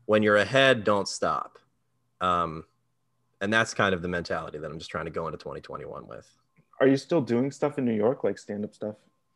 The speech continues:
Speaker 1: I mean, I performed at the Stress Factory in New Jersey just 'cause a friend of a friend was performing there and let, you know, but that was all outdoors and no, I mean, the, the answer, the short answer is, is no. Um, but I will when, you know,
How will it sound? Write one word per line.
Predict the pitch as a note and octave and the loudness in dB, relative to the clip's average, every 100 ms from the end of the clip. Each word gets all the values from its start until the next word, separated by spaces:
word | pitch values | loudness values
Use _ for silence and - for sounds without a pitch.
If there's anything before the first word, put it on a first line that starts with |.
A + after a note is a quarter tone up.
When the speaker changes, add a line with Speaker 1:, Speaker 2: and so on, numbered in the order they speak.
| _ - - _ _ - | _ -20 -20 _ _ -8
Speaker 1:
I | A2 | -2
mean, | A2 | 0
I | G#2+ | 0
performed | A#2 A#2 A#2+ A2 | -2 -2 -2 -2
at | F#2+ | -4
the | - | -6
Stress | - F#2+ | -4 -2
Factory | - F#2+ F#2+ G2 | 0 -2 -2 -6
in | F#2+ | -6
New | F2+ | -8
Jersey | D#2+ F#2 F2+ F#2+ | -6 -6 -4 -6
just | E2+ F#2+ - | -8 -8 -8
'cause | F2+ | -10
a | |
friend | F2 F#2+ F2 F2 F2 E2+ | -6 -4 -4 -4 -6 -8
of | E2 | -10
a | |
friend | - E2+ D#2+ E2 E2+ | -8 -6 -6 -8 -10
was | E2+ - | -10 -12
performing | F#2 - E2+ E2 E2 | -16 -10 -8 -8 -10
there | D#2+ D#2+ | -10 -8
and | D#2+ D#2+ - _ - | -10 -12 -16 _ -8
let, | D#2+ - | -8 -6
you | F#2 | -6
know, | D2+ D2+ | -6 -6
but | G2+ | -2
that | G#2+ G2 | 0 2
was | F#2+ | 2
all | F#2 F2+ | 4 4
outdoors | F2 F2+ E2+ E2 D#2+ | 2 0 0 0 -2
and | E2 D#2+ - - - - - | -8 -10 -14 -20 -20 -20 2
no, | A2 A2+ D#2+ E2 | 6 8 6 2
I | F#2+ | 2
mean, | G2 | 2
the, | F#2 E2 | 2 4
the | G2 | 6
answer, | F#2 F2 | 6 4
the | F#2 | 2
short | A#2 G2+ | 6 8
answer | F2+ F2+ E2+ | 8 4 2
is, | D2 D2+ - - | 2 0 -4 -2
is | E2 D#2+ | -2 0
no. | E2 B1+ - - - - - | 0 0 -4 -10 -20 -2 6
Um, | G2 F#2+ F#2 F2 - - - - - | 8 8 8 2 -2 -12 -20 -20 -4
but | G2 G#2 | 6 8
I | G2 | 8
will | F#2+ G2+ F#2+ | 10 10 10
when, | F#2 F2 F2 E2+ | 8 6 4 2
you | F2+ | 2
know, | E2+ | 2